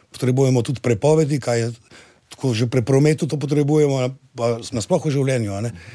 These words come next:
Je že prav, da imamo dogovor in da sprejemamo odločitve skupne in rečemo, "Aha,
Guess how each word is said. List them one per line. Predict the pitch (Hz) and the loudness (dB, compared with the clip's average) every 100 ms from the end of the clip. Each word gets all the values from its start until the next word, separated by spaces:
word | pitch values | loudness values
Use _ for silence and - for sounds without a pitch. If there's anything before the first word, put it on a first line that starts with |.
| - | -8
Je | 117 | -2
že | 104 127 | 2 2
prav, | 165 175 | 4 4
da | 143 | 4
imamo | 151 151 143 | 2 2 0
dogovor | 113 113 120 170 190 - - _ _ - | 0 2 2 2 -2 -8 -20 _ _ -4
in | 131 | -2
da | 120 | -2
sprejemamo | - 135 143 147 143 | -2 0 2 2 2
odločitve | 117 107 151 131 156 | 0 -2 -2 -2 -2
skupne | - 147 170 156 123 - - | 0 0 2 0 -2 -12 -10
in | |
rečemo, | 131 123 127 110 | -4 -2 0 2
"Aha, | 139 | 0